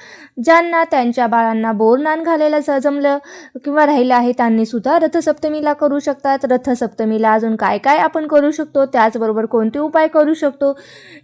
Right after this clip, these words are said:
ज्यामुळे आपल्या कुटुंबाचे कल्याण होणार आहे आणि रथसप्तमी रविवारी आल्यामुळे नक्की काय करायचं आहे या सर्व, सर्वाची माहिती आपण आजच्या व्हिडिओमध्ये पाहणार आहोत. त्यामुळे तुम्ही व्हिडिओ स्किप न करता शेवटपर्यंत पहा किंवा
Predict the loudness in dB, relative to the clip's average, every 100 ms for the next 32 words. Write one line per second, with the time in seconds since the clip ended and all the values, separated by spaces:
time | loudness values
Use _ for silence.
0 | 0 4 4 4 4 4 4 4 2 2
1 | -4 0 0 2 0 0 2 2 0 0
2 | 0 2 0 0 0 0 0 -2 -4 -4
3 | -2 0 0 -4 -12 -8 2 4 6 4
4 | 4 2 2 0 -2 -2 -4 -2 2 2
5 | 2 2 2 0 0 0 -2 -4 -14 -4
6 | 0 0 2 2 4 2 2 -6 -4 2
7 | 2 2 0 -2 -2 0 0 0 -2 -2
8 | -2 0 0 0 0 2 2 2 -10 -20
9 | _ -2 2 2 4 4 2 2 0 2
10 | -2 -2 -4 -2 -2 2 2 2 -2 -4
11 | -4 -2 -2 0 0 0 0 0 -2 -4
12 | -4 0 0 0 -2 _ _ _ _ _
13 | -2 2